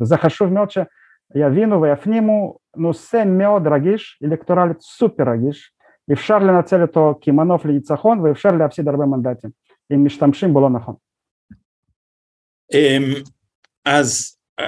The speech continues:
Speaker 2: אז זה הצעד ש-, של, של מערכת הבחירות ה-, הנוכחית. מה בטווח הארוך צריך לעשות בשביל,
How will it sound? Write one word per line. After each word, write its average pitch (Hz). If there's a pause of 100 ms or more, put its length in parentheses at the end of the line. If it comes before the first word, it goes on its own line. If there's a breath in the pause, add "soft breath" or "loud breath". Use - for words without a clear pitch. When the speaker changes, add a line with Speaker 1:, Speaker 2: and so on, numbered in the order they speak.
(360)
Speaker 2:
אז 165
זה 170
הצעד 175
ש-, - (260)
של, 151 (260)
של -
מערכת 139
הבחירות 143
ה-, 123
הנוכחית. 123
מה 143
בטווח 156
הארוך 131
צריך -
לעשות 127
בשביל, 113